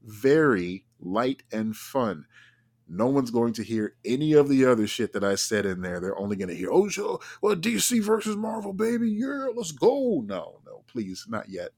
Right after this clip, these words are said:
Not yet. Don't do it yet. This is the mistake that they made with the Snyderverse. Well, one of many mistakes, which was rushing everything out the door because they were excited. Just let it play out the way it should.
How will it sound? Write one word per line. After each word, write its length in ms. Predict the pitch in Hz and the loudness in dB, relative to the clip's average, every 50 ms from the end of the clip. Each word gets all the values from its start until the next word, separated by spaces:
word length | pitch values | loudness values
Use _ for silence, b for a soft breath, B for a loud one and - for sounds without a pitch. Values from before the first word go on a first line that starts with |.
| _ 101 | _ -10
Not 220 | 110 131 165 - | -8 -8 -6 -4
yet. 280 | 151 170 190 147 - - _ _ _ _ _ - | -2 -2 -2 -2 -4 -8 _ _ _ _ _ -8
Don't 180 | 127 147 156 | -6 -6 -4
do 140 | 165 185 175 | -2 -2 -2
it 100 | - - | -4 -4
yet. 220 | 107 92 82 - _ _ _ _ _ _ _ _ _ _ _ _ _ _ _ _ _ _ _ _ _ _ - | -8 -10 -10 -12 _ _ _ _ _ _ _ _ _ _ _ _ _ _ _ _ _ _ _ _ _ _ -4
This 180 | 120 135 - | -4 -4 -2
is 100 | 170 165 | -2 -2
the 100 | 160 165 | -2 -2
mistake 360 | 156 156 143 - - 143 135 - | -2 -2 -2 -2 -2 -2 -2 -4
that 140 | 127 113 | -6 -6
they 120 | - 123 120 | -4 -2 -2
made 280 | 117 117 113 110 107 | 0 0 0 0 0
with 160 | 107 110 107 - | 0 -2 -4 -4
the 60 | 107 | -8
Snyderverse. 720 | - - 117 110 107 95 87 80 - 87 82 - - - - | -6 -2 -2 -2 -2 -2 -6 -8 -12 -14 -14 -14 -16 -16 -18
Well, 240 | - - - - - - - _ _ _ _ | -18 -18 -18 -18 -20 -20 -20 _ _ _ _
one 160 | - - - | -20 -20 -18
of 180 | - - - - - | -20 -20 -20 -14 -6
many 300 | 131 156 151 110 87 B B B B B B B B B B B B B B _ | -2 -2 -2 -2 -2 B B B B B B B B B B B B B B _
mistakes, 380 | 110 110 - - 85 - - - | -4 -4 -2 -4 -6 -8 -8 -6
which 180 | 101 120 - | -4 -2 0
was 180 | - 127 107 101 | 0 0 0 0
rushing 420 | 95 101 147 196 185 - 214 190 | 2 4 4 4 4 2 2 2
everything 340 | 185 175 175 165 - 170 160 | 2 2 2 2 0 2 2
out 140 | 160 156 151 | 2 2 2
the 80 | - 139 | 0 -2
door 560 | 123 113 151 175 147 117 101 92 85 92 _ _ _ _ _ _ _ | 0 2 4 6 6 6 4 2 0 -6 _ _ _ _ _ _ _
because 220 | 117 - 143 123 107 | -4 -2 0 0 2
they 100 | 127 120 | 2 0
were 120 | 110 98 | 0 0
excited. 560 | 95 - - - - 160 165 131 110 90 - _ _ _ _ _ _ _ _ _ _ _ _ _ _ _ _ _ _ _ _ 95 | -2 -4 -4 -2 2 2 2 2 2 0 -4 _ _ _ _ _ _ _ _ _ _ _ _ _ _ _ _ _ _ _ _ -14
Just 200 | 87 107 110 - | -10 -10 -10 -10
let 200 | 92 90 104 127 | -10 -10 -8 -8
it 160 | 143 139 - _ | -8 -10 -12 _
play 240 | - - 135 135 135 | -12 -8 -6 -4 -4
out 220 | 135 135 127 - | -4 -6 -6 -6
the 60 | 110 | -6
way 180 | 107 110 110 113 | -4 -4 -4 -4
it 100 | 107 - | -4 -6
should. 400 | - - - 113 110 92 78 78 | -10 -12 -10 -10 -10 -10 -10 -12